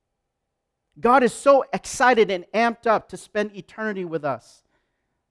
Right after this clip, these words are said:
and all that he has prepared for you and me. We are his inheritance. The hard work of the cross is going to bear awesome fruit.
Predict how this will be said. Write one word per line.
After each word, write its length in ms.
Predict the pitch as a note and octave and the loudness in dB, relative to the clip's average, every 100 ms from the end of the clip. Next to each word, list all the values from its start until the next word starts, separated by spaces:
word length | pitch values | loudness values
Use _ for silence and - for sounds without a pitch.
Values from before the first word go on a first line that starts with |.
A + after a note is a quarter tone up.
| _ _ _ _ _ _ _ - | _ _ _ _ _ _ _ -20
and 120 | C3+ | -10
all 160 | D3 E3 | -6 -2
that 120 | F#3 | -4
he 120 | F3+ | -4
has 120 | E3+ - | -8 -10
prepared 400 | C#3+ - - B2+ | -20 -16 -16 -16
for 140 | C3 | -20
you 200 | B2 B2 | -20 -20
and 160 | A#2+ A#2 | -20 -20
me. 200 | A2 F#2+ A#2 | -20 _ -10
We 180 | D#3 | -8
are 220 | C#3 C3+ C3+ | -4 -4 -6
his 240 | C3+ A#2 | -10 -20
inheritance. 880 | A#2 A2 C3 B2+ A#2+ A#2 G2 _ _ _ _ - | -20 _ -16 -16 -16 -20 -20 _ _ _ _ -20
The 80 | C3 | -20
hard 480 | _ E3+ F#3+ F3 | _ 0 0 -2
work 260 | D3+ F3 E3+ | -8 -8 -8
of 120 | D#3 | -16
the 60 | C#3 | -20
cross 680 | _ - D3 B2+ B2+ _ _ _ _ _ _ _ _ _ - | _ -10 -6 -6 -10 _ _ _ _ _ _ _ _ _ -20
is 120 | A#2+ | -20
going 260 | - C#3 C3 | -16 -16 -16
to 120 | A#2 | -20
bear 460 | A2 C#3 B2+ G#2 G#2 _ _ _ | -12 -6 -6 -8 _ _ _ _
awesome 460 | A#2 A2 _ A2 A2 _ _ _ _ | -20 -20 _ -20 -20 _ _ _ _
fruit. 300 | A#2 G2+ | -20 _